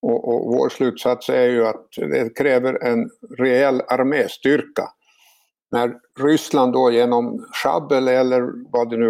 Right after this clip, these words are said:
kan bero på inte har luftherravälde ens, de har mycket attackhelikoptrar och de har ett rätt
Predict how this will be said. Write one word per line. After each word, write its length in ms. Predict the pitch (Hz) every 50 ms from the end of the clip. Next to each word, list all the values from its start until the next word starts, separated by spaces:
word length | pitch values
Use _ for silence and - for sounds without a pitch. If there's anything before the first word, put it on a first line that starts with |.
| 110 -
kan 160 | 110 110 110
bero 340 | 113 117 123 123 117 117 -
på 220 | - 117 110 - 139
inte 400 | 156 147 123 101 95 _ _ 143
har 280 | 131 131 135 139 135
luftherravälde 920 | 127 117 123 120 - - - - 120 123 123 120 123 135 135 135 127 113 113
ens, 320 | 113 113 113 110 107 104 - - - _ _
de 160 | - 127 110
har 120 | 110 123 131
mycket 340 | 127 143 139 139 - 139
attackhelikoptrar 1080 | 123 117 113 - 120 127 123 - - 123 123 120 120 - 120 120 120 - _ 120 120 120
och 60 | 117
de 180 | 120 117 110 104
har 320 | 110 113 113 120 - -
ett 100 | 117 -
rätt 280 | - 113 110 107 -